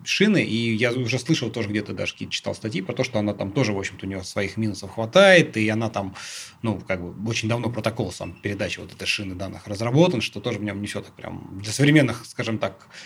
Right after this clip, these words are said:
тенденций уже актуальных, надо что-то менять с этим.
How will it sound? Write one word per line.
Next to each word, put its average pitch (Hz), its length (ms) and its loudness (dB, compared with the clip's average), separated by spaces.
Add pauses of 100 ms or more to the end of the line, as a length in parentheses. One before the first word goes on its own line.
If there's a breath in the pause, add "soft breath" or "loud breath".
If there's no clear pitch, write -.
тенденций 143 800 8
уже 123 260 2
актуальных, 120 580 6
надо 113 300 -2
что-то 107 280 -8
менять 110 320 -2
с - 60 -14
этим. - 260 -16